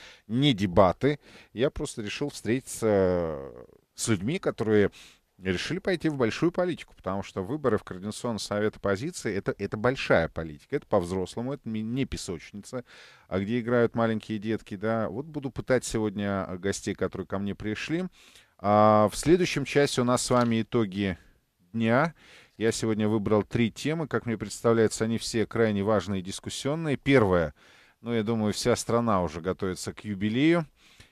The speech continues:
Я даже не буду называть, кто юбиляр. Думаю, многие из вас уже догадываются. Кстати, у меня в жизни,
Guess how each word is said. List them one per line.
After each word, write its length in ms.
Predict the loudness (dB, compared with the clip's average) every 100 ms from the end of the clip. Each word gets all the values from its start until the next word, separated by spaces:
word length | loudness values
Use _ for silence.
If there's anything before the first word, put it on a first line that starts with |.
| _ _
Я 100 | -8
даже 180 | -6 -4
не 80 | -4
буду 220 | -4 -4
называть, 480 | -2 2 2 2 -4
кто 200 | -2 0
юбиляр. 600 | 2 2 4 6 6 4 -6
Думаю, 460 | -12 -6 -6 -4 -6
многие 340 | -6 -6 -4
из 80 | -6
вас 300 | -4 -4 -6
уже 240 | -8 -6 -2
догадываются. 720 | 0 0 0 0 -2 -2 -4 -6 -16
Кстати, 240 | -8 -6 0
у 80 | 0
меня 380 | 2 4 4 2
в 180 | -2
жизни, 680 | -4 0 2 4 0 -4 -6